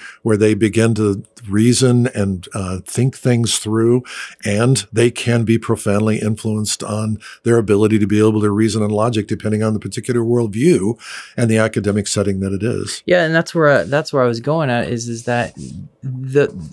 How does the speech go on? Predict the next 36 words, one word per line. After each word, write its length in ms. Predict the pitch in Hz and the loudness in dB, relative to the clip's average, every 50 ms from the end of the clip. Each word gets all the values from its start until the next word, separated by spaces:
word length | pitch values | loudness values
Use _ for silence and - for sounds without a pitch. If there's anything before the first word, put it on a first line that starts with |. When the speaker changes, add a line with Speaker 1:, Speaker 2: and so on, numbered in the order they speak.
| - - | -8 -4
Speaker 2:
as 200 | 131 139 131 135 | -2 -2 -2 -2
you, 80 | 123 - | -4 -2
I 140 | - 131 131 | -2 -2 -2
hear 220 | 123 - 160 156 | -2 -2 -2 0
you 120 | 143 139 127 | 0 0 -2
talk 300 | - - 127 135 135 - | -2 -2 -2 -2 0 0
about 280 | 123 120 113 110 - - | 0 2 2 2 2 0
what's 180 | 131 131 - | -2 -2 -2
being 260 | - - 127 117 101 92 | -4 -6 -4 -4 -6 -8
caught, 420 | - - - 151 147 123 - - | -8 -4 0 0 2 0 0 -2
you 100 | - 127 | -6 -4
know, 140 | 123 123 120 | -4 -2 -2
if 220 | 110 117 123 - | -4 -4 -2 0
our 100 | 139 147 | 0 0
child 400 | 151 147 - 151 143 143 139 131 | 0 0 0 0 2 2 2 0
is 140 | 123 120 120 | 0 -2 -2
in 160 | 123 120 120 | -4 -4 -2
a, 240 | 117 113 117 110 - - | -2 -2 -2 -2 -4 -4
a 80 | 120 | -6
public 260 | 110 - 135 120 120 - | -4 -4 -4 -2 -2 -4
school 180 | - - 117 110 | -6 -8 -8 -6
setting 360 | - - 143 139 139 131 123 | -2 0 0 0 2 0 0
where 160 | 120 117 107 | -2 -2 -4
God 340 | 104 113 - 123 127 127 123 | -4 -4 -2 0 0 2 0
is 140 | 117 110 110 | 0 -2 -4
not, 480 | 117 117 120 117 120 117 - - - - _ - - - - - - _ - | -2 0 2 2 2 0 -2 -4 -10 -20 _ -20 -20 -20 -20 -20 -20 _ -8
um, 480 | - 120 120 117 117 113 110 92 69 65 - - - - - 127 | -4 -2 0 0 0 0 0 -2 -4 -6 -12 -18 -16 -12 -8 -4
being 420 | 120 127 131 131 127 120 120 113 | -2 -2 0 0 0 0 0 -2
promoted 520 | 98 - 127 120 120 120 127 127 123 120 117 | -2 -2 -2 0 2 2 2 2 2 0 -2
to 80 | 113 | -4
be 500 | 110 107 120 123 131 131 120 113 110 - | -4 0 2 2 4 4 4 2 0 -2
and, 140 | - 95 107 | -4 -6 -4
or 220 | - - 117 113 117 | -2 0 0 0 0
invited 500 | 113 107 107 113 120 127 127 123 120 113 | 0 0 -2 0 0 0 0 0 -2 -4
to 60 | 110 | -4
be, 360 | 107 110 104 104 - - - | -2 -2 -2 -2 -2 -4 -8